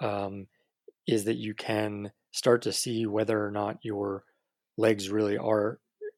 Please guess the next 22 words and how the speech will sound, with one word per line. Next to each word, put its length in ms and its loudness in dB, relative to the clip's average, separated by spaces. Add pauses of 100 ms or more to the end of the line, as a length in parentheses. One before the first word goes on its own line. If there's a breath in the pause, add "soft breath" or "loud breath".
equally 400 -4
strong, 580 0 (240)
and 140 -6
whether 380 0 (640 loud breath)
as 200 2
you 400 -6 (680)
pedal 240 2
normally, 440 2
you're 180 0
actually 300 -2
putting 280 -6
more, 400 -4 (640 loud breath)
um, 600 -6 (360)
you're 120 0
making 280 0
one 160 0
leg 240 -2
work 260 -2
harder 280 0
than 160 -4
the 160 -4
other 280 0